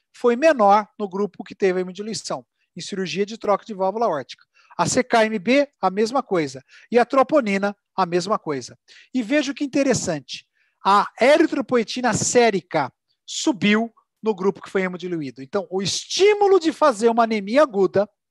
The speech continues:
no paciente para reutilizar esse sangue aumentou a produção de eritropoetina, e a eritropoetina é sabido que ela tem efeito cardioprotetor, ah, agudo.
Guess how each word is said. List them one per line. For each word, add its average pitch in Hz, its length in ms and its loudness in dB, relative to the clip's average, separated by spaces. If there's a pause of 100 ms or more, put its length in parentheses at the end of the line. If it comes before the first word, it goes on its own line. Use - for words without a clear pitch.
(760)
no 214 180 2
paciente 226 720 0 (200)
para 190 220 4
reutilizar 220 580 2
esse 202 160 -4
sangue - 440 -6 (520)
aumentou 247 600 4
a 349 80 8
produção 330 460 2
de 233 140 0
eritropoetina, 214 840 -2
e 208 120 2
a 240 80 6
eritropoetina 247 840 -4
é 254 120 0
sabido 208 640 0
que - 140 -2
ela 247 140 2
tem 214 280 -2
efeito 196 520 -4 (320)
cardioprotetor, 277 920 0 (460)
ah, 165 440 -2
agudo. 220 500 2